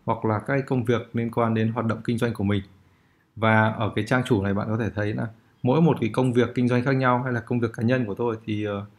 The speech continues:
được tạo thành một cái bảng riêng biệt để cho tiện cho việc quản lý. Ví dụ như ở đây là quy trình quản lý homestay chẳng hạn.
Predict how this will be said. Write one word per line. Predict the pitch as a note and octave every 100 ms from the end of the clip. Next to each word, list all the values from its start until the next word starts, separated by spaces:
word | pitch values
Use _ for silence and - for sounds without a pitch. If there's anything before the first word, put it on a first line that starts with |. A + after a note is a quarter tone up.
| _ _ -
được | A2+ A2 - _ _ _
tạo | B2+ A#2+ -
thành | - A2+
một | G#2+ -
cái | A#2+
bảng | A2+ F#2
riêng | G2+ B2
biệt | B2 A2 - -
để | G#2 F#2
cho | A2 -
tiện | C#3 B2+
cho | A2+
việc | A2 G#2+
quản | G2+
lý. | G#2 C#3+ - _ _ _ - _ - -
Ví | A#2+
dụ | D3
như | C3+
ở | B2+
đây | A#2+ A#2+
là | A2+ A2 G#2+ G2+ - - _ _ _
quy | C3+ B2+
trình | B2+ A2
quản | A2
lý | G2
homestay | G#2 B2 A#2+ - B2
chẳng | G#2+
hạn. | G#2